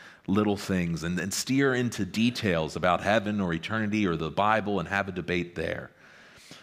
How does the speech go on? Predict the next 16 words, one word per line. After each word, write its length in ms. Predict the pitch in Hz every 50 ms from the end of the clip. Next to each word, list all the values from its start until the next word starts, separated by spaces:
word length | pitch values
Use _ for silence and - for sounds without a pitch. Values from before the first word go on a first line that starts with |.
| - - -
And 140 | - 123 120
don't 400 | 151 202 226 220 208 - - 156
mishear 560 | 170 165 160 - - 160 143 131 123 110 101
what 140 | 98 107 110
I'm 80 | 104
gonna 140 | 101 101 90
say, 320 | - - - 101 92 85
because 400 | 80 80 90 95 - 110 101 95
there 180 | - - 120 131
are 220 | 147 170 170 - - -
answers 680 | 120 127 123 - - - 82 - - - - - - -
to 80 | - 95
all 240 | - - 92 95 92
of 60 | 85
those 200 | 87 85 80 -
questions. 720 | - - 87 87 - - - - 78 82 - - - -